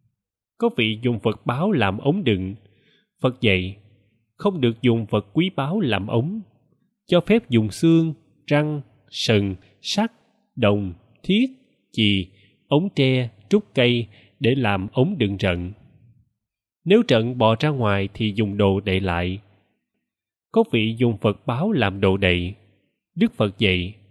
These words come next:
không nên dùng vật báo làm đồ đậy. Nên dùng xương, răng cho đến cây để làm.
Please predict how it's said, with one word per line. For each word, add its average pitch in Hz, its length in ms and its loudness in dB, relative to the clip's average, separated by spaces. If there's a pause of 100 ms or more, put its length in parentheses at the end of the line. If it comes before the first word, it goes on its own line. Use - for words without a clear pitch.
(420)
không 180 240 0
nên 170 320 2
dùng 101 320 0
vật - 240 -4
báo 143 260 -2
làm 104 320 -2
đồ 95 180 2
đậy. 90 340 0 (1000)
Nên 165 380 2
dùng 107 200 2
xương, 165 460 4 (260)
răng 147 400 -2 (300)
cho 131 140 2
đến 143 320 0
cây 123 260 0
để 104 160 -2
làm. 87 340 -2